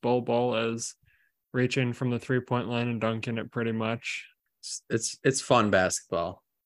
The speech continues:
Speaker 2: They're having fun in Orlando.
Speaker 1: Yeah, for sure.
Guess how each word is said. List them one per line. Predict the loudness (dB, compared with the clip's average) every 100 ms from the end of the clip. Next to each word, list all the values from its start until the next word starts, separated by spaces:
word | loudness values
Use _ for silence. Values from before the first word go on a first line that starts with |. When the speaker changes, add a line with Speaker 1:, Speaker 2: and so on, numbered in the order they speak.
| _
Speaker 2:
They're | 2
having | 4 2 0
fun | 0 0
in | 0
Orlando. | -2 -2 -2 -2 -2 -2 -6 _ _ _ _ _
Speaker 1:
Yeah, | -4 -2 -2 -4 -8
for | -6 -6
sure. | -2 0 0 -2